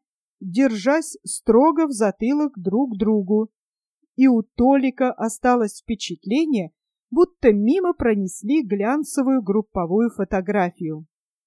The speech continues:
Вот величаво проплыли два арабских шейха, гордые, надменные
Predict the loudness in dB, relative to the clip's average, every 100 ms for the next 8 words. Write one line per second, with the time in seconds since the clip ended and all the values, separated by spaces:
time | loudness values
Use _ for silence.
0 | _ _ _ _ _ -4 0 0 2 2
1 | 2 0 0 2 2 -2 0 -2 0 0
2 | 0 0 -2 0 0 -2 -2 0 0 -2
3 | -4 -4 -4 0 4 4 2 -2 -4 -4
4 | _ _ _ -6 4 8 8 8 0 0
5 | 0 0 0 0 2 2 2 0 0 -2